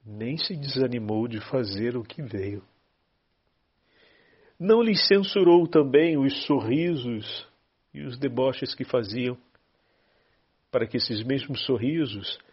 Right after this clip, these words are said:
assim como as flautas que tocavam e o restante da balbúrdia e confusão, tornassem bem óbvia a morte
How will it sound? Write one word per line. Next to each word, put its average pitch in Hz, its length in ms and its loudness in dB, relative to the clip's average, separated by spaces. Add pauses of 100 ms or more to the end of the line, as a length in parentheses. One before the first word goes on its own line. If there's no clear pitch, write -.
(300)
assim 117 280 -6
como 113 220 -2
as 110 140 -6
flautas 147 580 4
que - 100 -10
tocavam 127 880 4 (760)
e 113 80 -8
o 113 60 -2
restante 131 1040 -2 (240)
da 117 140 -2
balbúrdia 123 720 -2
e 120 40 -2
confusão, 135 680 -2 (1600)
tornassem 135 720 2
bem 135 240 0
óbvia 135 720 -2 (440)
a 117 80 -4
morte 120 840 -2